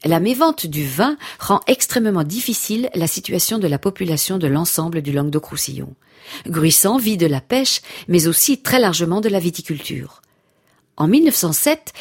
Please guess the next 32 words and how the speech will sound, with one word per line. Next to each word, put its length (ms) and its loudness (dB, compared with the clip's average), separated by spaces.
la 160 4
crise 300 2
viticole 540 2
est 180 2
à 40 2
son 200 0
comble. 460 -8
Conscient 380 2
des 100 0
difficultés 640 0
de 80 4
la 120 2
population, 760 0
le 120 4
maire, 420 2
Joseph 400 -2
Kamp, 300 0
va 180 4
trouver 320 0
une 160 2
solution 540 0
à 60 2
cette 200 -2
situation 680 -4
en 120 6
favorisant 560 2
la 140 2
création 680 -2
et 80 0
l'exploitation 880 -2
d'un 260 0
salin 540 2